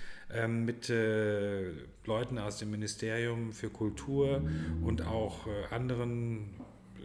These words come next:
hochrangigen Politikern." Und dann hat er einfach sich zurückgesetzt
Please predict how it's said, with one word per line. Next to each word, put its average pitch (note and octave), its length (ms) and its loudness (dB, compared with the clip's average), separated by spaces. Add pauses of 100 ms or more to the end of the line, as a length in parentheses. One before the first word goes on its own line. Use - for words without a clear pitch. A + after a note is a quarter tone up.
(160)
hochrangigen A#2 500 2
Politikern." A2+ 680 -2 (600)
Und A2+ 100 -4
dann A#2 80 2
hat A#2 140 0
er A#2+ 80 -2
einfach A#2+ 160 0
sich - 240 -4
zurückgesetzt C#3+ 880 0